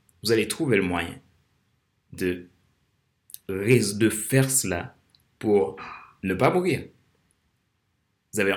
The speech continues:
un médicament à prendre, c'est le seul médicament qui peut vous sauver et que vous êtes vraiment au bord du gouffre. C'est un besoin, vous n'avez pas le choix. Vous allez faire le sacrifice.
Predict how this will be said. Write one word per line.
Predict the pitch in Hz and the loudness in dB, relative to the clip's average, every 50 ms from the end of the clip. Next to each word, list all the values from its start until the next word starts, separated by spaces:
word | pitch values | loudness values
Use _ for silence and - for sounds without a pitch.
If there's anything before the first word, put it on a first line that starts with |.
| - - | 2 2
un | 127 143 | 2 4
médicament | 151 156 147 135 139 135 139 135 123 123 120 110 101 92 - - | 4 2 2 0 0 0 2 2 2 2 2 0 -2 -6 -8 -6
à | - 104 | -6 -6
prendre, | - - - - 131 135 139 139 | -6 -6 -4 0 2 2 2 2
c'est | 131 - 104 | 0 -2 -2
le | 98 | -2
seul | - - - - 147 135 | -2 -2 -2 0 0 -2
médicament | 123 135 - - - 110 104 104 107 | -2 -2 -4 -4 -2 -2 -2 -2 -4
qui | 107 - | -6 -10
peut | 95 - 92 | -8 -8 -8
vous | 85 82 87 | -6 -6 -4
sauver | - - - 147 131 113 - - - - _ _ _ _ _ _ _ _ _ _ _ _ _ _ _ _ _ | -4 -4 -2 0 0 -2 -2 -4 -8 -16 _ _ _ _ _ _ _ _ _ _ _ _ _ _ _ _ _
et | - 95 | -12 -8
que | - | -8
vous | 101 92 87 90 98 | -6 -6 -2 -2 -2
êtes | 90 90 | -2 2
vraiment | 90 123 139 135 127 131 - | 2 4 4 4 2 2 0
au | 101 92 | 0 0
bord | 92 - 143 147 147 143 | 2 2 2 2 2 0
du | 123 104 | -4 -6
gouffre. | 87 90 87 85 - - _ _ _ _ _ _ _ _ _ _ _ _ _ _ _ _ _ _ _ - | -8 -8 -10 -10 -12 -16 _ _ _ _ _ _ _ _ _ _ _ _ _ _ _ _ _ _ _ -16
C'est | - - - - | -16 -14 -12 -12
un | 82 | 0
besoin, | 80 135 180 156 131 165 175 - 135 - - | 4 6 6 6 4 2 0 -4 -8 -10 -10
vous | - 92 | -8 -6
n'avez | 85 80 - | -6 -6 -4
pas | - | -4
le | 90 - | -6 -6
choix. | - - - - - - - _ _ _ _ _ _ _ _ _ _ _ _ _ _ _ _ _ _ _ _ _ _ _ _ _ _ - | -6 -8 -10 -10 -10 -12 -16 _ _ _ _ _ _ _ _ _ _ _ _ _ _ _ _ _ _ _ _ _ _ _ _ _ _ -4
Vous | - | 0
allez | 87 92 | 0 0
faire | - - 151 | 2 2 2
le | 139 - | 2 2
sacrifice. | - - 85 - 90 80 - 90 82 - - - - | 2 -2 -4 -4 -6 -8 -8 -10 -14 -14 -16 -18 -20